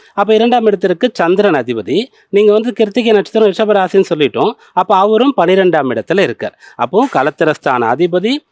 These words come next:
குடும்பஸ்தான அதிபதி, விரயஸ்தானம் பன்னிரெண்டாம் இடம் மறைவிடத்துல இருக்காங்க. கலத்திர ஸ்தானத்துல சனி வக்ரகதியில இருக்கார்.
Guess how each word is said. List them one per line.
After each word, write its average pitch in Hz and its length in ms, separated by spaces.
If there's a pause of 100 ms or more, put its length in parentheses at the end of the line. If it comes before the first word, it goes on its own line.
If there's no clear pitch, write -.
(220)
குடும்பஸ்தான 147 520
அதிபதி, 151 460
விரயஸ்தானம் 170 680
பன்னிரெண்டாம் 156 480
இடம் 151 240
மறைவிடத்துல 147 560
இருக்காங்க. 120 640 (220)
கலத்திர 208 340 (100)
ஸ்தானத்துல 180 440
சனி 170 300
வக்ரகதியில 143 720
இருக்கார். 123 360